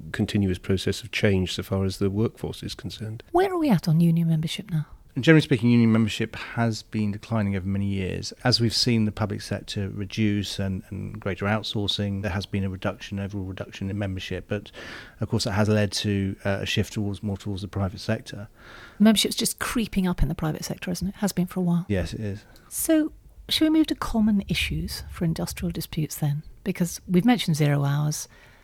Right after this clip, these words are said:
Speaker 2: pay, working conditions, issues around minimum wage. I mean, what are the big ones you think that are really key here?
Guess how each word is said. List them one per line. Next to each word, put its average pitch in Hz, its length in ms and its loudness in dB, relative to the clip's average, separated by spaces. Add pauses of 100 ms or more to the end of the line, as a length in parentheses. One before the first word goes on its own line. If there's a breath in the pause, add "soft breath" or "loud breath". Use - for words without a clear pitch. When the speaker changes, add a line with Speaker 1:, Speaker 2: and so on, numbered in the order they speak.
(160 soft breath)
Speaker 2:
pay, 214 440 2
working 196 340 2
conditions, 175 960 2 (720 loud breath)
issues 185 360 6
around 175 200 6
minimum 170 320 8
wage. 160 280 6
I - 40 -2
mean, 185 180 8
what 208 140 4
are - 40 -14
the 196 80 0
big 185 220 2
ones 170 240 2
you 190 80 -2
think 185 220 -4
that 175 100 0
are 180 40 0
really 170 180 2
key 170 260 -2
here? 165 160 -2